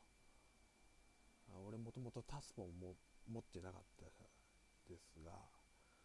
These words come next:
で、その二ヶ月前は、あの、コンビニでタバコ買ってたんです。タスポないから。うん。で、そうす-、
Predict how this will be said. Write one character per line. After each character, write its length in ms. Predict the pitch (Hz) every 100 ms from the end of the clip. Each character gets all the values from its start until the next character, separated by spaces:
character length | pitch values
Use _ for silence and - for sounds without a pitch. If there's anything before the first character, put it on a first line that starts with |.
| - - - - - - -
で、 1160 | 190 185 185 180 196 175 151 147 139 117 95 85 - - - 101 - - 151 127
そ 80 | 131
の 60 | 113 92 87 131
二 120 | 151
ヶ 140 | 170
月 240 | 160 - 165
前 260 | 165 120
は、 360 | 147 226 165 110 - 98
あ 160 | 92
の、 240 | 82 82 - -
コ 60 | 143
ン 100 | 117
ビ 80 | 92
ニ 160 | 95
で 120 | 117 131
タ 160 | -
バ 60 | 98
コ 60 | - -
買 120 | 92
っ 40 |
て 120 | - 80 -
た 60 |
ん 20 | -
で 420 | - - - -
す。 160 | - - - - - - - - -
タ 120 | 120
ス 100 | -
ポ 120 | - 95
な 80 | 82
い 40 |
か 100 | -
ら。 100 | 65 - - - - - - - - - - - - - - - - - - 208
う 40 | 190 165 143 - - -
ん。 60 | 151
で、 80 | 165
そ 240 | - 262
う 60 | 226
す-、 240 | - -